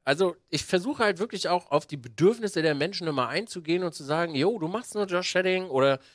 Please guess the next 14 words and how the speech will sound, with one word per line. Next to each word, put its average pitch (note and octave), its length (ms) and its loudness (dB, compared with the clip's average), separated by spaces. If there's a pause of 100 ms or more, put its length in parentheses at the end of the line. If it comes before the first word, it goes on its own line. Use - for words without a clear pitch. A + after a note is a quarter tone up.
(200)
du - 80 -10
spielst G#3+ 320 -6
nur F3+ 120 0
League F#3 160 -2
of E3+ 140 4
Leti-, E3+ 360 -2
äh, C#3 240 4
League D3+ 180 -4
of C#3 140 0
Legends E3 580 -6
und C3 280 -6 (100)
vielleicht D#3+ 360 -2
nur G3+ 140 -2
Counter-Strike.“ D3+ 840 2